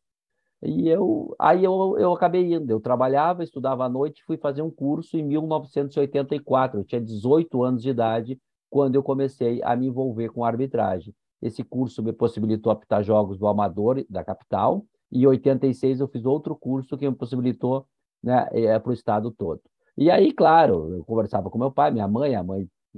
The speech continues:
né, sempre na dela e tal. É, meu pai era torcedor gremista, minha mãe é igual eu, até hoje, não, a minha mãe não tinha time, eu puxei por ela nisso aí, viu?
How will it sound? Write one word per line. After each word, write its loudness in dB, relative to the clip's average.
né, -2
sempre -4
na -4
dela 2
e -8
tal. -2
É, -4
meu 4
pai 6
era 4
torcedor 0
gremista, -2
minha -6
mãe -2
é -2
igual 4
eu, 4
até -2
hoje, 0
não, -8
a -4
minha -2
mãe 0
não 0
tinha 0
time, -2
eu -2
puxei 0
por 0
ela 0
nisso -4
aí, -2
viu? -4